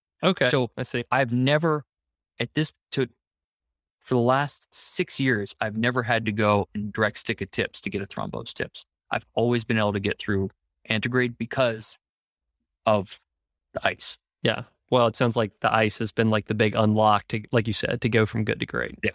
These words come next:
Speaker 1: Um, all right. So we'll definitely, we'll definitely tackle it. Um, and, uh,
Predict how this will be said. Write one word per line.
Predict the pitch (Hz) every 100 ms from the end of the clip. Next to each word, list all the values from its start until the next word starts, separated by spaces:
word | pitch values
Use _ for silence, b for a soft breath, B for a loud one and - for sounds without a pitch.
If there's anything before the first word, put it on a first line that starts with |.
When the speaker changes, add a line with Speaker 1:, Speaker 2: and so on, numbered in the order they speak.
| - -
Speaker 1:
Um, | 117 113 107 104 -
all | 196
right. | 131
So | -
we'll | 147
definitely, | 151 143 127
we'll | 143 147
definitely | 131 120
tackle | 107 107 107 -
it. | -
Um, | 123 113 110 110
and, | 117 110 110 107 104
uh, | 110 107